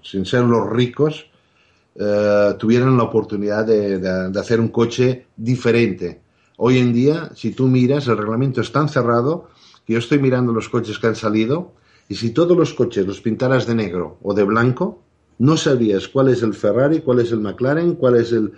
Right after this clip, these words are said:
porque todos tienen la misma historia. Estaba intentando entender los, las modificaciones, todos el mismo morro más o menos de la misma manera, los laterales t-, todos buscando una Coca-Cola estrecha, que es obviamente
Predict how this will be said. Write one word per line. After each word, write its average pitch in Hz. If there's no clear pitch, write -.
porque 120
todos 185
tienen 143
la 120
misma 143
historia. 107
Estaba 156
intentando 139
entender 120
los, 110
las 107
modificaciones, 113
todos 160
el 143
mismo 139
morro 139
más 131
o 135
menos 135
de 110
la 113
misma 127
manera, 147
los 120
laterales 127
t-, 127
todos 139
buscando 131
una 131
Coca-Cola 127
estrecha, 147
que 110
es 95
obviamente 104